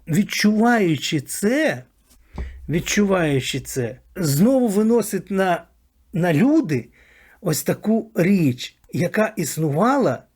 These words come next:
з дев'яносто першого року у нашій державі.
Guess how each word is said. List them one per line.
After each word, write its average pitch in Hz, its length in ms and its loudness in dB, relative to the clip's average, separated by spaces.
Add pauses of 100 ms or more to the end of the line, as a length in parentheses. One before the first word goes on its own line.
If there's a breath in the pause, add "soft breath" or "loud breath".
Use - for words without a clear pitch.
(300)
з 131 220 -6
дев'яносто 180 560 0
першого 165 540 0
року 202 320 0
у 143 140 -4
нашій 165 400 -2
державі. 135 540 -2